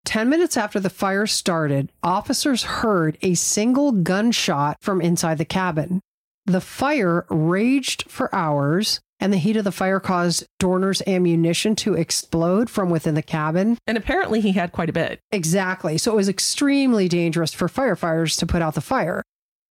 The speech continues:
Speaker 1: So that evening, the L A P D and the San Bernardino County Sheriff's Department started denying reports that Dorner's body had been recovered from the burned cabin. And Kath,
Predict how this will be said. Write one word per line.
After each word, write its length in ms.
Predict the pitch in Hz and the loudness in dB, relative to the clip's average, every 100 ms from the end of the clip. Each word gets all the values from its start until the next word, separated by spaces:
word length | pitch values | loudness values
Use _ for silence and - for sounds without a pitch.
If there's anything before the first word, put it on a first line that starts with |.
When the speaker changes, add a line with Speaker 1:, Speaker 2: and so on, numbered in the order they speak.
| _ - | _ -6
Speaker 1:
So 180 | - 190 | -2 0
that 280 | 196 269 320 | 0 -2 -2
evening, 440 | 220 185 165 175 | 0 0 2 2
the 160 | 180 - | 2 0
L 200 | 175 208 | 0 2
A 100 | 262 | 0
P 300 | - - 294 | 0 0 2
D 340 | 202 165 160 165 | 4 4 2 2
and 100 | 175 | 2
the 60 | 165 | 2
San 260 | - 180 | 0 0
Bernardino 540 | 190 208 214 190 190 175 | 0 0 0 2 2 0
County 280 | - 175 175 | 0 0 0
Sheriff's 340 | - 285 277 | 0 0 0
Department 580 | 190 - 165 160 175 170 _ - | -4 -2 -2 0 0 0 _ -10
started 600 | - - - 226 226 226 | -4 -2 0 0 2 0
denying 600 | 175 180 196 254 233 196 | 2 2 2 2 2 2
reports 880 | 180 - - 381 220 185 190 - - - | 2 -2 0 0 2 0 -2 -4 -6 -4
that 160 | 190 | -2
Dorner's 380 | 185 202 190 180 | 2 2 4 2
body 540 | - - 247 302 196 190 | 0 -2 0 2 2 2
had 200 | 180 170 | 2 2
been 160 | 175 | 2
recovered 540 | 180 - - 175 180 180 | 2 0 -2 0 0 0
from 160 | 180 | 0
the 80 | 175 | 0
burned 300 | 165 165 160 | 2 2 0
cabin. 440 | - 262 180 151 156 _ - | 0 0 0 -2 -4 _ -6
And 100 | 190 | -4
Kath, 260 | 233 196 | -4 -4